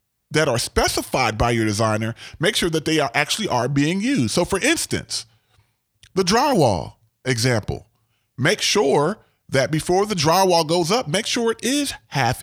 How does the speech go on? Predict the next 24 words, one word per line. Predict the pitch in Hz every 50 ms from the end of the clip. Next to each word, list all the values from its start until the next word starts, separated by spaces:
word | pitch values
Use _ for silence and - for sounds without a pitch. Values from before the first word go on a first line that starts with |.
| - -
inch | 117 120 110 - - -
drywall. | - - 117 117 110 98 87 90 92 78 62 60 52 - - _ _ _ _ _ _ _ _ _ _ _ _ _ _ _ _ _
The | - 160
tile | 160 - - - 208 214 214 214
that's | 175 156 -
specified, | - - - 139 - - 113 - - 123 107 90 78 82 - _ - -
make | - 175 202
sure | - - 220 202 196 202
it | 190 - - -
is | 202 214 226 226 202 165
the | 151 123
tile | - - 143 123 107 98
that | - - -
you | 110
specified, | - - - 98 87 - - - - 85 64 55 50 50 - - _ _ _ _ _ _ _ _ _ _ -
all | - 98
right? | 104 131 165 208 220 - _ _ _ _ _ _ _ _ _ _ _ _ _ _ _ _ _ _ _ _ _ _ _ _ _ - -
Make | 151 202 226 -
sure. | - - 262 277 302 262 - - - _ _ _ _ _ _ _ _ _ _ -
The | - 214
toilet, | 208 - - 214 220 247 240 214 - - - _ _ _ -
make | 170 208 226 220
sure | - - 254 240 233 233
it | 233 233